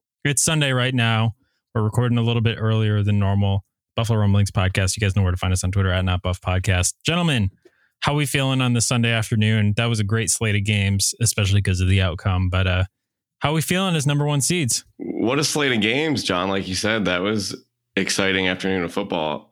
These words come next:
Speaker 2: Seven hours of uninterrupted commercial-free football, if you're watching Red Zone, as they like to say.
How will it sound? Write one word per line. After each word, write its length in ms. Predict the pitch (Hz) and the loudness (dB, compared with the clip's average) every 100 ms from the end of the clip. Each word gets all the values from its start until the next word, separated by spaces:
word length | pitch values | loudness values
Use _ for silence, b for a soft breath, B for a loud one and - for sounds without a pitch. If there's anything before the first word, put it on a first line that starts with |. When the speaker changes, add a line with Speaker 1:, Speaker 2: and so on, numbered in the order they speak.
| b b - | b b -8
Speaker 2:
Seven 400 | - 147 135 131 | -2 0 0 0
hours 400 | 135 131 113 104 | 0 0 -2 -2
of 200 | 101 - | -4 -4
uninterrupted 1160 | 117 120 113 101 - - 110 101 101 - 90 87 | -4 0 0 -2 -4 -2 0 0 -2 -2 -2 -2
commercial-free 640 | - 101 98 95 85 104 90 | -2 0 0 -4 -2 -2 0
football, 420 | 104 92 82 73 | -2 -2 -2 -4
if 80 | 80 | -4
you're 120 | 80 | -2
watching 360 | 78 78 85 | -2 -2 -2
Red 200 | 85 80 | -2 -2
Zone, 280 | 85 76 69 65 | -2 -2 -4 -4
as 160 | 73 | -4
they 80 | 73 | -6
like 180 | 62 62 | -8 -8
to 60 | - | -10
say. 300 | - - | -6 -6